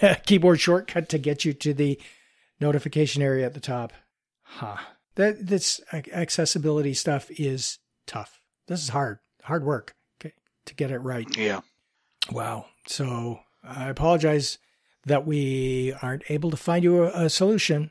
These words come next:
Speaker 1: But again, if there's an Ubuntu Mate user who's a listener out there who knows how to do that with just keyboard shortcuts or perhaps even command line,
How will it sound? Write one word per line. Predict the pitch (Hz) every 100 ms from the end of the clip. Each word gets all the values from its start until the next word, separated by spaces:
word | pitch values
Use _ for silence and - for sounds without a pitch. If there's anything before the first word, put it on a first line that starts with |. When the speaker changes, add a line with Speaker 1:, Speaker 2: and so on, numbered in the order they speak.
| _
Speaker 1:
But | - 135
again, | 143 139
if | 135
there's | - 127 127
an | 127 127
Ubuntu | 139 120 120 120 - _ -
Mate | 127 123
user | 110 117 131 127 113 113 _ _ _ _
who's | 139 120
a |
listener | 117 127 - 135
out | 127 123
there | 127 110
who | 120
knows | 107 107 120 147 170 -
how | 147
to | 156
do | 151 170
that | 165 175 - 127
with | 123 120 120 _ _ _
just | - 127 - -
keyboard | - 160 165 156
shortcuts | 175 - 180 170 - - _ _ _ _ _ _
or | 143
perhaps | 143 143 135 123 127
even | 113 107
command | 107 110 110 131
line, | 135 156 156